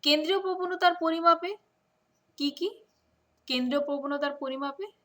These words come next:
পরিমাপ কটি? তিনটি, মিন, মিডিয়ান এবং মোড। তাই এখানে সঠিক উত্তর হলো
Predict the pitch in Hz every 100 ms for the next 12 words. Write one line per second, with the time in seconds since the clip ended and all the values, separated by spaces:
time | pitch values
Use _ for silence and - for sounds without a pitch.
0 | _ _ _ 240 254 269 294 294 294 392
1 | - 254 233 190 175 170 185 226 285 349
2 | 277 240 208 226 240 311 _ 202 214 381
3 | _ _ _ _ 220 233 185 170 - 208
4 | 208 208 254 254 - 220 208 285 277 -
5 | 277 269 269